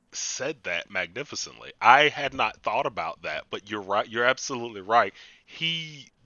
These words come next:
does say so much with just his eyes. And it, it, it was funny 'cause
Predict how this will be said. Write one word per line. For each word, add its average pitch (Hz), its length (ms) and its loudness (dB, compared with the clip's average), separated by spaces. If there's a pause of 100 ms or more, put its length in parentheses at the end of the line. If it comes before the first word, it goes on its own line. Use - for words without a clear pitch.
does 113 580 0 (800)
say 117 340 0
so 110 400 0
much 101 540 0 (100)
with 104 400 -2
just - 540 -6
his 92 380 -12
eyes. 76 480 -4
And 110 240 -8
it, 117 180 -14
it, 110 220 -8
it 123 60 -8
was 101 120 -6
funny 117 240 -6
'cause - 300 -8